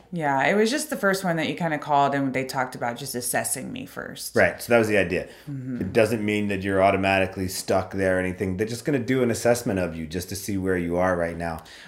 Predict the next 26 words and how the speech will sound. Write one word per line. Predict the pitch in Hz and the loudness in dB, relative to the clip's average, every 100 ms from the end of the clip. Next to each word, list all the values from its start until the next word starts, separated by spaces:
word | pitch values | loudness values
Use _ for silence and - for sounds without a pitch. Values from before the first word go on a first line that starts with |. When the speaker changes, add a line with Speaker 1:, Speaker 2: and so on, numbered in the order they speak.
| - _ - | -20 _ 4
Speaker 1:
But | 175 | 4
you | 151 | 4
have | 160 | -2
to | 165 | -4
pack | 170 139 139 | -2 -2 -2
your | 143 | -6
bags | 131 123 123 - | -4 -6 -8 -6
like | 127 127 | -6 -6
you're | 123 | -12
staying. | - - - - - 170 - _ - | -10 -10 -10 -10 -12 -14 -18 _ -2
Speaker 2:
Right, | 107 - - _ _ - | 0 0 -4 _ _ 0
which | 147 | 2
was | 139 | 4
hard | 143 117 - | 6 4 4
for | 104 | -6
Amy. | 78 69 - | -8 -12 -10
Speaker 1:
Mm-hmm. | 156 135 123 120 - _ _ | -8 -6 -4 -6 -8 _ _
Speaker 2:
It | 110 | -2
was | 107 | 2
like, | 107 - 110 | 2 2 2
"I | |
don't | 113 95 | 2 2
wanna | 95 95 95 | 0 2 2
go." | 101 104 107 113 - | 2 2 0 -4 -2
Speaker 1:
I | 170 | 0
had, | 175 156 151 143 147 | 4 4 4 2 -4